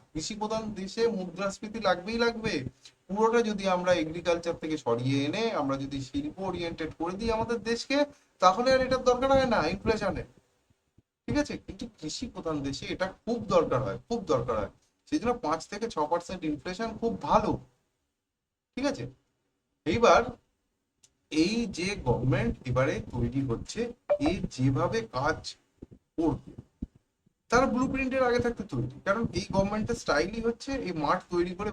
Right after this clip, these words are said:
বল নিয়ে এসে এক জায়গায় বসিয়ে সবাইকে ডেকে বলে, "খেলো এখান থেকে।" মাঠও নিজের তৈরি করা, যেটা আমরা আগে আগে দেখতে পাবো কি কি হতে চলেছে। কিন্তু ওই যে আগের বারের ভিডিওতে বললাম, আগের সপ্তাহে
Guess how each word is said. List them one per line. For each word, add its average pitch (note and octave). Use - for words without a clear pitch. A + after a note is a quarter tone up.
বল D3
নিয়ে F3+
এসে G3+
এক D#3
জায়গায় E3+
বসিয়ে -
সবাইকে D#3+
ডেকে D#3+
বলে, F3+
"খেলো G3+
এখান E3
থেকে।" A#2+
মাঠও D3+
নিজের C#3
তৈরি G2
করা, -
যেটা A3
আমরা C4+
আগে B3
আগে B3+
দেখতে A#3
পাবো E3+
কি -
কি E3+
হতে C#3+
চলেছে। B2+
কিন্তু G#3+
ওই B3
যে B3+
আগের A#3+
বারের A#3+
ভিডিওতে A#3
বললাম, A3+
আগের G#3+
সপ্তাহে G#3+